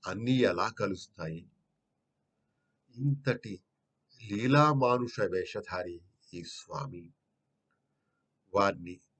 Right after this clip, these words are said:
ఎలా ఎన్నిసార్లు తలుచుకుంటే వారు భక్తులకి చూపించిన అనుగ్రహం, వారు ఆశీర్వదించిన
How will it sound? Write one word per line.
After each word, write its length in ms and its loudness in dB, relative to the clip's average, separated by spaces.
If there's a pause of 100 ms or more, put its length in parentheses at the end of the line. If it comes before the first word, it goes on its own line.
ఎలా 280 2
ఎన్నిసార్లు 680 -2
తలుచుకుంటే 600 -6 (100)
వారు 220 -4 (140)
భక్తులకి 520 -6
చూపించిన 560 -12 (200)
అనుగ్రహం, 560 -10 (1200)
వారు 340 2 (460)
ఆశీర్వదించిన 960 0